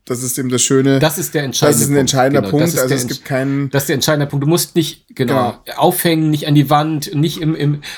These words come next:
Speaker 2: und noch nicht mal synchron links, rechts
Speaker 1: Richtig.
Speaker 2: hinter dir, sondern du kannst sie, äh, und das, das ist das Tolle an diesem Flex Connect, das System misst das so ein, dass die Lautsprecher ausgesteuert werden, dass die,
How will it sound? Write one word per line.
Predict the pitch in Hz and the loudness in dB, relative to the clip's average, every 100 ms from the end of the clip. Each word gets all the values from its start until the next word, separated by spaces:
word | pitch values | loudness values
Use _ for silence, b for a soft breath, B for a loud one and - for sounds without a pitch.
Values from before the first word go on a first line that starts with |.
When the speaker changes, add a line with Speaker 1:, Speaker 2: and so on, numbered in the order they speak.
| B | B
Speaker 2:
und | 143 147 | -2 0
noch | 139 | 0
nicht | 196 190 | 0 0
mal | 165 156 151 | 2 2 0
synchron | 135 170 - 170 170 175 160 | 2 2 2 4 6 6 6
links, | 156 170 147 - | 4 4 2 0
rechts | 160 - | 0 0
Speaker 1:
Richtig. | 135 | -2
Speaker 2:
hinter | 170 175 151 | 0 0 2
dir, | 156 151 | 2 2
sondern | 147 143 143 143 B B B B - | 0 0 0 -2 B B B B -6
du | |
kannst | 143 156 180 175 | -4 -4 -2 2
sie, | 165 | 4
äh, | 160 147 147 147 | 4 2 2 0
und | 156 139 | -4 0
das, | 143 - - | 0 -2 -4
das | 165 147 | -4 -4
ist | 143 | 0
das | 147 | 0
Tolle | - 170 165 | 2 2 2
an | 143 | 0
diesem | 143 139 | 0 0
Flex | 147 147 | -2 0
Connect, | 147 143 - | -2 -2 -2
das | 147 | 0
System | 151 143 - 160 175 | 2 0 4 4 6
misst | 156 175 - | 4 4 2
das | 160 147 | 0 0
so | 156 165 - | 2 2 2
ein, | 127 156 160 147 | -2 0 0 0
dass | 143 - | -2 0
die | 151 151 | 0 0
Lautsprecher | 135 151 - 151 147 139 127 | 2 0 0 -4 0 -2 -2
ausgesteuert | 131 160 - - _ _ _ - 143 - 151 151 127 | -2 0 0 -4 _ _ _ 0 0 2 4 4 2
werden, | 139 139 143 135 | 2 2 0 -2
dass | 135 - | -4 -4
die, | 143 135 | -2 -4